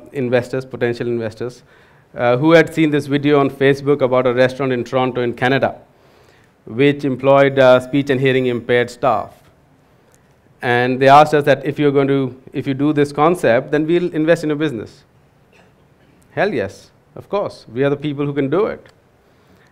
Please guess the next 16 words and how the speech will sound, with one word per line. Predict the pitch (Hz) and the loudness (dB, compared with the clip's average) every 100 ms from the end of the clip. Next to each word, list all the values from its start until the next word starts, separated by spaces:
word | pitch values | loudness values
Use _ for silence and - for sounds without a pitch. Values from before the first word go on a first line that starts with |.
| _ - | _ -8
And | 117 127 | -2 0
that | 131 | 0
was | 139 | 0
it. | 208 - - 123 | 0 -2 -10 -6
Deal | 135 156 | 0 2
done. | 143 139 151 | 4 4 4
It | 143 | 0
was | 139 | 0
that | 135 139 | 2 0
simple. | 180 214 131 101 - _ _ _ _ _ _ _ _ _ _ _ _ _ _ _ - | -2 -4 -6 -10 -14 _ _ _ _ _ _ _ _ _ _ _ _ _ _ _ -6
But | 131 | 2
I | 160 | 4
must | 208 208 | 6 4
admit, | 165 175 175 | 4 4 2
we | 156 | 0
had | 151 151 - | 2 0 -2